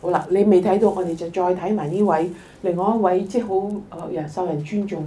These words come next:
嘅博士啦。所以大家明唔明啊？佢咁叻嘅人，有晒數據，去講畀人聽，啲人都會點㗎？冇反應㗎。所以我哋點啊？我哋好濕濕碎啫，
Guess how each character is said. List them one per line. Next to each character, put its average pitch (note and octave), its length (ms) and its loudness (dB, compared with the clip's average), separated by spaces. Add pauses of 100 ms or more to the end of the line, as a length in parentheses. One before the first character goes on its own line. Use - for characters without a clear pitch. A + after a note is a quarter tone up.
嘅 D3+ 200 -6 (760)
博 E3+ 160 4
士 D3 280 -10
啦。 D3 140 -8 (1080)
所 - 200 -2
以 D#4+ 80 4
大 A#3 140 8
家 E4 100 4
明 A3+ 200 4
唔 - 20 0
明 D#3+ 180 -2
啊？ F3+ 140 -2 (280)
佢 D#4+ 120 4
咁 D#4 160 6
叻 E4 200 8
嘅 D#4+ 200 6
人， C#3+ 240 -2 (560)
有 C4+ 160 4
晒 D4 180 4
數 C4+ 220 2
據， B3 320 4
去 B3 80 -2
講 G#3+ 220 2
畀 - 100 0
人 - 80 -6
聽， A#3+ 240 0
啲 C#4 80 -2
人 F3 100 -2
都 G#3 100 -2
會 F#3+ 100 2
點 C#3+ 200 -4
㗎？ D#3 160 0 (480)
冇 D#3 60 -6
反 C#3+ 260 -10
應 C#3+ 160 -12
㗎。 A#2+ 60 -16 (1120)
所 E4 160 4
以 F#4 40 8
我 A#3+ 120 6
哋 A3 140 6
點 F#3+ 180 2
啊？ G3 220 2
我 D#3 100 -2
哋 F3+ 60 0
好 D3+ 60 0
濕 F3 200 -4
濕 E3+ 140 -2
碎 C#3+ 260 -4
啫， D3+ 140 -6